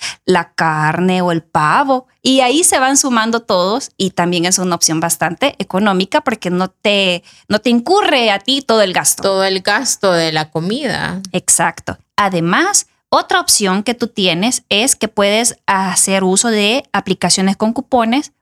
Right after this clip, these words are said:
Speaker 1: o también puedes hacer uso de los beneficios de nuestro programa Fiel, si formas parte de él. Y bueno, eso te va a suponer un ahorro en tus compras futuras.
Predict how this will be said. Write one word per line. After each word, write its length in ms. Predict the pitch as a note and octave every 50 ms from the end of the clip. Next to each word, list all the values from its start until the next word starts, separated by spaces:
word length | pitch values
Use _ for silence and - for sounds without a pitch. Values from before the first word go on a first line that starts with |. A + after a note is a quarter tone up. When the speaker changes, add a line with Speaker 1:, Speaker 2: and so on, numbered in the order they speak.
| _
Speaker 1:
o 120 | - G#3 G#3
también 640 | - F3+ E3+ E3 D#3+ E3 F3+ G#3 A#3+ C4+ D4 - - _ _ _ _ _ -
puedes 260 | F3+ E3 E3 E3 F3
hacer 240 | G3 - G#3 G3 F3+
uso 220 | F3 F3+ - A3+
de 160 | A3 G3 F3+
los 100 | F3 F3+
beneficios 460 | F#3+ E3 D#3+ E3 - F3 E3+ - F#3+
de 80 | F#3+ F3+
nuestro 300 | E3+ E3+ E3 - - E3+
programa 420 | - - D#3+ D#3 D3+ D3 D3+ D#3 D#3
Fiel, 380 | - - D3+ D3 C#3+ G3+ D#4 A4+ A#4+ - _
si 140 | - - G3
formas 320 | - F3+ E3+ E3+ E3 -
parte 300 | - - D#3 - - F3+ F3
de 260 | E3+ E3+ E3 G3 C#4+
él. 100 | F#4 G#4+ _ _ _ _ _ _ _ _ _ _ -
Y 120 | D4+ E4
bueno, 220 | E4+ F#4+ G#4+ G4+ F#4+
eso 160 | E4 - F#4
te 120 | - - D4+
va 200 | D4 D4 D4+ D4
a 60 | D4
suponer 560 | D4 - C#4 - - A#3+ A#3 A3+ A#3+ A#3+ B3 -
un 220 | A3+ A3+ A3 A3
ahorro 640 | G#3 G3 F3+ F3+ F3+ G#3 C4 D4 D4 D#4 D4+ - _ _
en 220 | - G#3 G3+ F#3+ F#3+
tus 260 | - F#3 F3+ F3 -
compras 560 | - - - F3+ F#3+ F#3 - F3 E3+ D#3+ -
futuras. 640 | - F3 E3 - - G2+ - - - - - - -